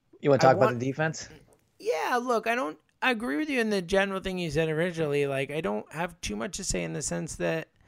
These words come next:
Speaker 2: I don't blame the defense for too much. Like, yeah, there were some lapses, but they were on the field a lot, back-to-back spots, like, you know, quickly after others and short fields. Like, I thought the D, for the most part, played,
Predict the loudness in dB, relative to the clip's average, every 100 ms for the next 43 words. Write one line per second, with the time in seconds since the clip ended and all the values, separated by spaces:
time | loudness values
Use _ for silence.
0 | _ _ _ _ -4 2 2 2 0 -6
1 | _ _ _ _ -12 -10 -8 -6 -6 -6
2 | -8 -8 -8 -10 -10 -10 -10 -8 -8 -4
3 | -6 -6 -8 -4 -4 -4 -8 -8 -10 -10
4 | -14 -12 -8 -6 -6 -8 -10 -12 -8 -8
5 | -6 -8 -6 -8 -8 -8 -8 -8 -6 -6
6 | -6 -6 -2 -2 -2 -4 -8 -14 -14 -12
7 | -10 -10 -6 -4 -2 -2 -2 0 -4 -6
8 | -8 -6 -8 -6 -8 -8 -12 -10 -6 -4
9 | -6 -8 -6 -6 -8 -10 -10 -12 _ _
10 | _ _ _ -8 -2 0 4 4 4 -4
11 | -4 -12 -8 -6 -2 -2 0 2 2 4
12 | 2 2 -6